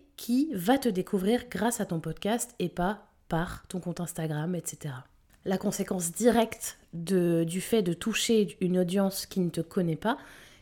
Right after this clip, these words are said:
c'est que forcément, tu vas développer ta visibilité. Et en fait, tu vas voir que dans les raisons que je vais te proposer aujourd'hui, tout est lié finalement. Parce que tu vas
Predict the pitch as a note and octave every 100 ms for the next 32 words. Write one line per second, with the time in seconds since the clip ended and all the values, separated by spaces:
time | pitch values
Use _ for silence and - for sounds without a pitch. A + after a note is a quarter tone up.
0 | - - A#3+ B3+ - - F#3+ F3+ E3 -
1 | F3 E3+ F#3+ - G3 F3 E3 F#3 E3 D#3+
2 | - F3+ - - - - F3+ G3 - _
3 | F3+ F#3+ F3 E3 D#3+ D#3 C#3 - - -
4 | G3 G#3 F4 - A#3 B3+ D#4 A3 F#3+ F3+
5 | G3+ A#3+ C4 G3+ G3 - G#3+ G#3+ F#3 F#3+
6 | F#3 F#3+ D#4 - - D#4+ - C4 A#3 A#3
7 | A#3 - F#3+ E3 E3+ E3+ - - - _
8 | C4+ B3+ - G#3+ - A#3 G3 E3